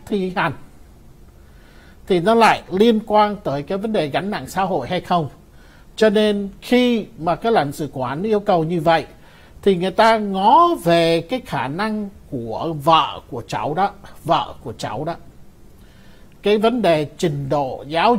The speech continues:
dục, tuổi tác, kinh tế, tài sản hết. Đó. Thì cái đó là trong cái D S năm năm bốn không.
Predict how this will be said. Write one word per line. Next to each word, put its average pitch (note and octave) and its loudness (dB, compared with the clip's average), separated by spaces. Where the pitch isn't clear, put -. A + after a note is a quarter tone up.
dục, D#3+ -2
tuổi B2 -8
tác, A3+ -2
kinh G3+ 4
tế, F#3 2
tài D3+ 4
sản B2 -6
hết. A#3+ -2
Đó. C#3+ -8
Thì E3+ -2
cái G3 -2
đó F3+ 4
là A3+ 4
trong F#3 -2
cái G3 -2
D G3 2
S G3+ -8
năm F3 -2
năm E3+ -2
bốn D#3 -8
không. E3+ 0